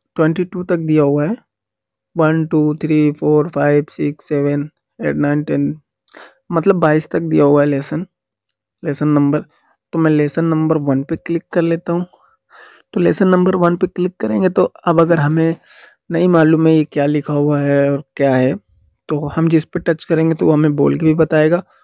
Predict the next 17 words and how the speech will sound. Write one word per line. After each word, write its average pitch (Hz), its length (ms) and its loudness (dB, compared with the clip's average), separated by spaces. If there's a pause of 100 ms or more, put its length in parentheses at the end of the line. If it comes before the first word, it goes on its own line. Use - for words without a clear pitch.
(300)
और 156 300 4
अगर 165 280 -2 (160)
automatic 165 600 -4 (1200)
पढ़ता 151 340 2
रहे, 156 240 4
आप 151 240 2
जानते 139 420 2
रहें, 147 220 0
तो 156 120 -6
यहाँ 143 300 -2
पे 147 140 -8
आपको 143 280 -4
speaker 143 440 -6
पे - 140 -6
touch 143 220 -8
करना 156 340 0
है। 214 80 -2